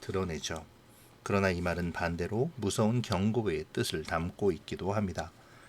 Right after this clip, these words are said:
이제 알게 되었으니 이후의 삶에 대하여는 책임을 져야 한다는 의미인 것이죠.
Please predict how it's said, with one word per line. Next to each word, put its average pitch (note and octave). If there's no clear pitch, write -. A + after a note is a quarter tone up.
이제 A#2
알게 G#2
되었으니 F#2
이후의 F2+
삶에 F2
대하여는 E2+
책임을 B2
져야 F#2
한다는 F2
의미인 F#2+
것이죠. F#2